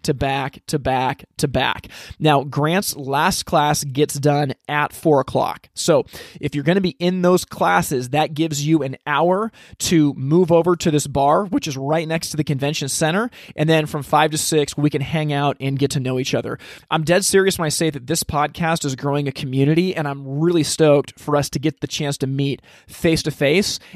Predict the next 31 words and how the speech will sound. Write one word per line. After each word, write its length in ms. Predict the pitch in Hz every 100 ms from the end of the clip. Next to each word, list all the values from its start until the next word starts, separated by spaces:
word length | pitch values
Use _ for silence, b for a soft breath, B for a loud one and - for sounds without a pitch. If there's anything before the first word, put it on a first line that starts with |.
| -
And 100 | 160
I 60 |
can 100 | 175
tell 160 | 180 208
you 140 | 190
right 260 | 135 156 170
now 300 | 156 160 214
that 160 | 170 156
there's 160 | 151
even 180 | 180 196
gonna 160 | 190 175
be 140 | 170
some 260 | - 160 147
guests 360 | 135 147 147
from 180 | - 180
the 80 | 139
podcast 640 | - 135 151 196 196 214
that 100 | 156
are 40 | 147
gonna 120 | 151
be 100 | 147
making 320 | 147 147 156
an 60 | 135
appearance 400 | - 156 165 -
here. 320 | 190 202 -
I 80 | 147
mean, 120 | 147
obviously 340 | 151 156 -
I'll 160 | 120 143
be 140 | 170
there. 260 | 165 175 190